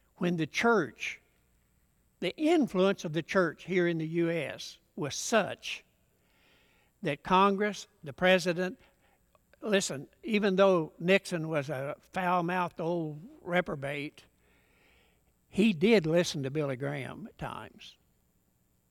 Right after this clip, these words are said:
invited him there. And Billy Graham, you know, you may not be a, a Southern Baptist, but I'm telling you,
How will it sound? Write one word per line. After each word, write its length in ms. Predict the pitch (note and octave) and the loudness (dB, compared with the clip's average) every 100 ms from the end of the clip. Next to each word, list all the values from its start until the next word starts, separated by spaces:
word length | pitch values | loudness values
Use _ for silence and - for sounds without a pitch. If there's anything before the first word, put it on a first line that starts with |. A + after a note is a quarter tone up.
| - | -10
invited 560 | D3+ C3 D#3+ F3+ F3+ | -8 0 4 4 4
him 180 | E3+ E3 | 0 0
there. 240 | E3 E3+ E3 | 0 -2 -2
And 140 | D3 | 0
Billy 240 | F#3+ G#3 | 2 2
Graham, 340 | G3 F#3+ F#3 D#3+ - - - _ - - F3 | 2 2 2 -2 -10 -20 -20 _ -20 -18 -10
you 180 | D#3+ D#3+ | -6 -4
know, 120 | D#3+ | -2
you 180 | D3+ F3 | 0 0
may 180 | F3+ F3+ | 2 2
not 280 | F3 F3 | 0 0
be 220 | D#3+ F3+ E3+ | 0 0 0
a, 120 | D3 | -2
a 100 | D#3+ | -6
Southern 380 | D3 G3+ F3 D3+ | -2 0 0 0
Baptist, 520 | D#3 E3+ D#3 C3+ C3 | 0 2 0 -6 -10
but 120 | D#3+ D#3 | -6 -4
I'm 160 | D#3 | -4
telling 380 | C#3 F#3 D#3 C#3+ | 2 2 2 -2
you, 180 | C#3 | -10